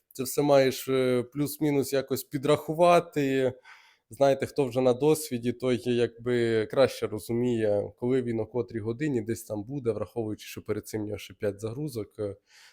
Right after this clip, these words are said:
со старту, конечно, трудновато розібратись.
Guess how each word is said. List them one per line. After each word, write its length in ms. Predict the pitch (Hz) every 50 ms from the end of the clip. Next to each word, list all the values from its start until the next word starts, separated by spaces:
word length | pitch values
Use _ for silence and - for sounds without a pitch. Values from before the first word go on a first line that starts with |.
| _
со 180 | - - 120 113
старту, 400 | - - 143 143 139 139 - 113
конечно, 360 | - 113 113 113 113 - 104
трудновато 520 | - 117 120 117 123 117 110 101 95 -
розібратись. 720 | 95 95 87 101 95 101 101 98 95 - 98 92 - -